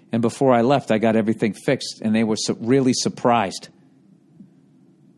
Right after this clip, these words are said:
Um, 'cause when I went to move out, they were like going, "Yeah, uh, but before you move out, we need to inspect that damage 'cause somebody came over and fixed the sink, saw all the, the damage, like the wood moldings and that type of shit in one of the windows."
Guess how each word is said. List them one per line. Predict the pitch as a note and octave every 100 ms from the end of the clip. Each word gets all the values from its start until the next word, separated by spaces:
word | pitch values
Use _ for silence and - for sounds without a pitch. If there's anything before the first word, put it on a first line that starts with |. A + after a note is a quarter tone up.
| _ _
Um, | G#2+ G#2 G#2 G2+
'cause | A#2+ G#2
when | B2
I |
went | A#2 B2
to | A#2+
move | A#2 B2
out, | C3+ B2+
they | A2
were | A2
like | A2 G#2+
going, | A#2+ A#2
"Yeah, | D3 C#3+ C3
uh, | A#2+ B2 A#2+ A#2+
but | A2+
before | A#2+ - F3
you | D#3+
move | D3+
out, | D#3 C#3+
we | B2+
need | C#3
to | C3+
inspect | B2+ - C#3 C3
that | C3+ A2+
damage | B2 B2+ B2+ G2
'cause | G#2+
somebody | - C3
came | A#2 B2
over | A#2+
and | A2 -
fixed | A#2+ - -
the | G#2
sink, | - C#3+ B2+
saw | - - B2+ A#2+
all | A#2
the, | A2 G#2 - - - _ _
the | A#2
damage, | G#2+ B2+ B2+ A#2 -
like | A#2 A2
the | A2
wood | G#2+ A#2+
moldings | A#2 A#2 A#2+ B2+ B2
and | A#2
that | A#2
type | C3+ B2
of | B2+
shit | - C3
in | A#2+
one | A#2+
of |
the | A2
windows." | G#2 A#2+ C#3 C3+ -